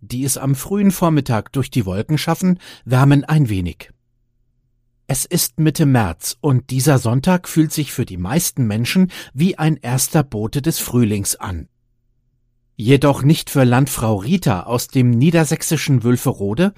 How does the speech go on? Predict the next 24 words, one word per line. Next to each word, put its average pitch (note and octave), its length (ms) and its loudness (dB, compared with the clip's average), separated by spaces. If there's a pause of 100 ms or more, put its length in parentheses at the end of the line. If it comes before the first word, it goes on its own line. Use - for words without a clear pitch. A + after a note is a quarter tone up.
(360)
die C3+ 160 2
mühsam C3+ 600 4
und C#3+ 260 -4
mit E3 240 0
einem D3 300 0
verbissenen F3 720 0
Gesichtsausdruck C#3 1000 -4 (300)
aus D3+ 240 -2
der C#3+ 200 -2
Tür F3+ 220 2
der C#3+ 180 2
Reha-Klinik C3 760 0
tritt. - 340 -14 (1040)
Vor C3+ 460 2
einer E3+ 340 4
Woche E3 240 2
ist - 380 -6
sie A#2+ 160 -4
hier F#3 360 2
in C3 280 2
Eulenstein D3 720 0
im D3 180 -4
Taunus A2 460 -4
angekommen. G#2 720 -6